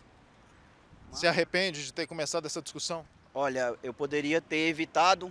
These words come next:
Speaker 2: mas como a gente tam-, não tem a máquina do tempo, não tem como voltar atrás. Mas isso serve de lição para que isso não aconteça novamente. E, pessoal, se caso acontecer com vocês,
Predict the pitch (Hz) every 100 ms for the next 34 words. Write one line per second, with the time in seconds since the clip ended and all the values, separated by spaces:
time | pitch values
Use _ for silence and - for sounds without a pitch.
0 | 139 131 139 147 131 113 - - 131 147
1 | 147 135 - 143 143 151 151 147 143 143
2 | 143 143 143 160 165 160 165 180 175 175
3 | 160 151 160 156 147 151 151 139 151 139
4 | 101 - - - - - - 104 117 139
5 | 139 139 175 170 175 170 196 175 170 190
6 | 190 190 190 180 185 185 185 170 165 170
7 | 160 147 123 135 156 - - - - -
8 | - 123 131 131 123 110 151 - 202 165
9 | 107 - - - 185 156 143 143 143 123
10 | 139 127 123 117 - 127 131 110 -